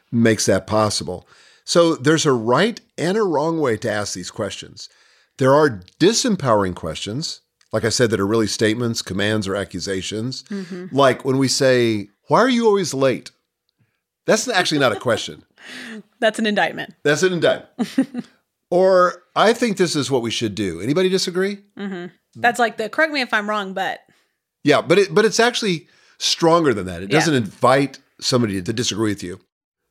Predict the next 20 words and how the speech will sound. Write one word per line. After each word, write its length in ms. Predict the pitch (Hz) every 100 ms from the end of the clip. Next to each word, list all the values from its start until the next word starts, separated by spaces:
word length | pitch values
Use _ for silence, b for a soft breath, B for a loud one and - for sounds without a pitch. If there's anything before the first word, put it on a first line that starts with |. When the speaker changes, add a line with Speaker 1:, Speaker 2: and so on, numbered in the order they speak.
| _
Speaker 1:
So 180 | - 147
those 200 | 180 190
are 60 |
disempowering 640 | 113 151 - 117 113 95 87
questions, 480 | 85 85 101 98
but 200 | - 127
empowering 460 | 123 107 180 269 165
questions 440 | 117 101 - 107
invite 240 | 101 113 123
people 200 | 117 110
to 60 | 104
explore 640 | - - 123 135 135 131 b b b b b
and 220 | 127 127
share 280 | 120 135 127
information, 600 | 117 113 113 104 104 101
so 400 | 98 - 131 123
they're 340 | 117 120 113 -
open-ended, 600 | 127 127 131 196 113 - _ _ _ _ _ -
meaning 360 | 127 135 123
that 380 | 110 117 113 -